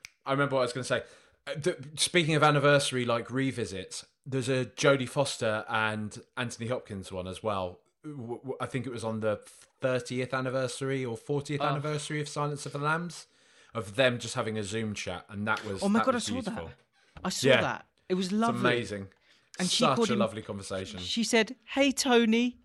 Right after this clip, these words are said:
Speaker 2: And I was like,
Speaker 1: Yeah.
Speaker 2: "Oh my God, she calls him Tony." <laughs>
Speaker 1: But he's
Speaker 2: That's
Speaker 1: so,
Speaker 2: so
Speaker 1: like,
Speaker 2: cute.
Speaker 1: he's so in awe of her, even to this
Speaker 2: Yeah.
Speaker 1: day as well. You
Speaker 2: Yeah,
Speaker 1: know,
Speaker 2: yeah.
Speaker 1: he's just, he's still just waxing lyrical about her performance and just,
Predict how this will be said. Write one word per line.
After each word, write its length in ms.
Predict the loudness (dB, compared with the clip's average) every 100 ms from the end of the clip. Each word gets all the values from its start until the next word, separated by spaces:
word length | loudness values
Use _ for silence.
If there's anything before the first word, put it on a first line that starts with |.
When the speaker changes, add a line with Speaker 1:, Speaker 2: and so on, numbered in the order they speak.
| _
Speaker 2:
And 100 | 0
I 40 | 0
was 180 | 0
like, 100 | 2
Speaker 1:
Yeah. 160 | 4 4 0 _ _
Speaker 2:
"Oh 120 | -4 -4
my 240 | -4 -6
God, 280 | -4 -4 -2
she 120 | -4
calls 260 | -4 -4 -4
him 140 | -8
Tony." 640 | -8 -4 -2 0 0 -2 -2 -4
<laughs> 760 | -6 -8 -16 _ _ _ _
Speaker 1:
But 140 | -2
he's 300 | 0 0 0
Speaker 2:
That's 140 | 0 2
Speaker 1:
so, 400 | 2 4 6 4
Speaker 2:
so 40 |
Speaker 1:
like, 260 | 4 0 0
Speaker 2:
cute. 200 | -4 -6 _ _ _
Speaker 1:
he's 200 | 0 2
so 300 | 4 6 6
in 160 | 2 0
awe 260 | 4 6 4
of 140 | 2
her, 240 | 2 2 2
even 240 | -2 -4
to 100 | -4
this 160 | -4 -2
Speaker 2:
Yeah. 200 | -2 0
Speaker 1:
day 100 | 0
as 180 | -2
well. 320 | -4 -4 -4 -8
You 100 | -4
Speaker 2:
Yeah, 60 | 0
Speaker 1:
know, 40 |
Speaker 2:
yeah. 80 | 0
Speaker 1:
he's 100 | -2
just, 220 | -2 -4
he's 180 | -2 -6
still 560 | -6 0 2 4 0 -4 -14 -20 _ 0
just 260 | 2 2
waxing 520 | 0 0 0 -4 -6
lyrical 360 | -2 -2 -2 -6
about 280 | -4 -6 -6
her 100 | -10
performance 680 | -12 -10 -6 -6 -6 -10 -12
and 120 | -10
just, 300 | -10 -12